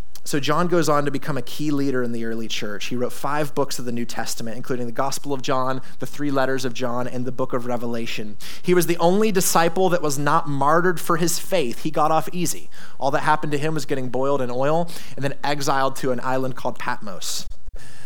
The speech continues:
So this is the author who wrote this book, I think late in his life, probably in the eighties to nineties A D. So that's the author. What about the situation?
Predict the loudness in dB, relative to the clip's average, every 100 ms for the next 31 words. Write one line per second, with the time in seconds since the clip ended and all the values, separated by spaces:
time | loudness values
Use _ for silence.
0 | -2 -2 -2 0 0 0 0 0 0 0
1 | 0 0 0 -2 0 0 0 0 0 0
2 | -2 0 -2 -2 -2 0 0 0 0 0
3 | 0 0 0 -2 -2 -2 0 0 0 -2
4 | -2 -2 -2 -2 0 0 0 -2 0 0
5 | 0 -2 0 0 0 0 0 0 -2 -2
6 | 0 0 -2 -2 -2 -2 -2 -2 -2 -2
7 | 0 0 2 0 0 4 4 4 2 2
8 | 4 4 4 2 0 0 2 2 2 0
9 | -2